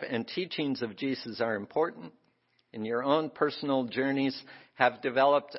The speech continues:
a variety of interpretations. And there are those for whom questions about Jesus are simply not relevant. You would not declare Christianity to be a source for your own personal understanding of life and your place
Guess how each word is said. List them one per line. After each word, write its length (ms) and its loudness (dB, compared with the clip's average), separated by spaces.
a 100 -4
variety 680 2
of 160 -2
interpretations. 1000 -4
And 160 2
there 220 4
are 200 10
those 380 6
for 160 4
whom 220 -4
questions 600 2
about 280 2
Jesus 460 -4
are 160 0
simply 480 -8
not 340 -2
relevant. 560 -2
You 100 -4
would 140 2
not 400 6
declare 440 2
Christianity 960 -4
to 40 -14
be 160 -2
a 60 0
source 500 0
for 100 -2
your 200 0
own 200 2
personal 640 -4
understanding 760 -6
of 120 -8
life 240 2
and 160 -10
your 220 4
place 340 -2